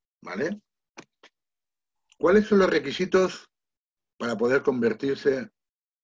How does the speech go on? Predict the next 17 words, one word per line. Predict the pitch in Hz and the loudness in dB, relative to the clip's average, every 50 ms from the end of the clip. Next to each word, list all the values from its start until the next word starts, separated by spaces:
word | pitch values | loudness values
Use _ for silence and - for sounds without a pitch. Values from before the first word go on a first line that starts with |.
| _ - | _ -6
en | 110 107 107 | -4 -2 -2
Dive | 110 110 98 | -2 -2 -4
Master? | 90 87 - - - - - - _ _ _ _ _ _ _ _ _ _ _ _ _ _ _ _ _ _ _ _ _ _ _ _ _ _ | -8 -10 -14 -16 -20 -20 -20 -20 _ _ _ _ _ _ _ _ _ _ _ _ _ _ _ _ _ _ _ _ _ _ _ _ _ _
Tenemos | _ 120 117 139 170 170 | _ -8 -6 -4 -4 -2
que | 170 165 | -2 0
tener | 147 151 160 175 170 | 0 2 2 2 2
dieciocho | 156 147 135 - - 127 135 131 - - 117 | 2 2 2 2 2 2 2 2 0 -2 -6
años. | 92 80 73 - - _ _ _ _ _ _ _ _ _ _ _ _ _ _ _ _ _ _ _ _ _ _ _ _ _ _ _ _ _ _ _ _ | -6 -8 -10 -16 -20 _ _ _ _ _ _ _ _ _ _ _ _ _ _ _ _ _ _ _ _ _ _ _ _ _ _ _ _ _ _ _ _
Tenemos | 110 110 123 147 151 | -6 -2 -2 -2 -2
que | - 160 | 0 0
tener | 143 147 147 147 139 - | 2 2 2 2 2 0
también | 143 127 127 135 160 180 208 214 254 - - _ _ _ _ _ _ _ _ _ _ _ - | -2 -4 0 2 4 4 6 4 4 0 -4 _ _ _ _ _ _ _ _ _ _ _ -10
una | 120 131 151 151 | -6 -6 -4 -2
certificación | - 151 120 123 117 - 123 110 120 - - 160 175 190 180 | 0 0 -2 -2 -6 -8 -6 -6 -6 -2 0 0 2 2 2
de | 147 | 0
primeros | 110 117 113 127 151 170 160 156 | 2 2 0 0 0 -2 -2 -2
auxilios | 131 123 - - 190 196 202 202 202 196 190 - - - | -4 -4 0 2 4 4 4 4 4 2 -2 -6 -12 -20